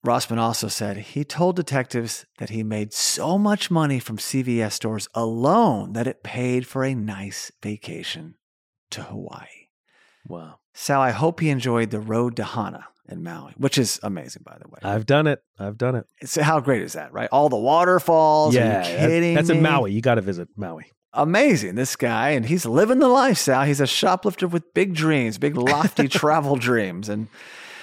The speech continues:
Speaker 1: so Michael Polera was charged with one count of dealing in stolen property, five counts of grand theft, four counts of criminal conspiracy, and two counts of felony petty theft.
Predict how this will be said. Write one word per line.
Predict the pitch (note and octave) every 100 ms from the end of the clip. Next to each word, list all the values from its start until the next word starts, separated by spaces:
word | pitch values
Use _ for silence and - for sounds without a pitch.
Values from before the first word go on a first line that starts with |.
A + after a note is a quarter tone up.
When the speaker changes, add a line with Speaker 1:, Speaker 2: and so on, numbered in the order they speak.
| -
Speaker 1:
so | - C3
Michael | C#3 G3 A#3 A#3+
Polera | - C#3 B2 A2
was | G#2
charged | - G#2+ G2+ -
with | G2 -
one | A2 D3+ G3
count | E3 D#3+
of | B2+
dealing | A#2 A2+ A2
in | G#2
stolen | - G#2 G2+
property, | F#2 - F#2 F#2 G#2 _
five | - - D3 G3+ -
counts | E3 D3 C3+
of | A#2+
grand | - A2+ G#2 G#2+
theft, | F2+ G2+ - _
four | - D#3 G3+ A3+
counts | F#3 D#3 -
of | -
criminal | B2 A2+ G#2
conspiracy, | A#2 - A2+ A2+ - A#2 -
and | A2+ -
two | - F3
counts | - C3 B2 -
of | -
felony | A2+ A2+ A2+ A2 - _ _
petty | - B2 A2+
theft. | - - - -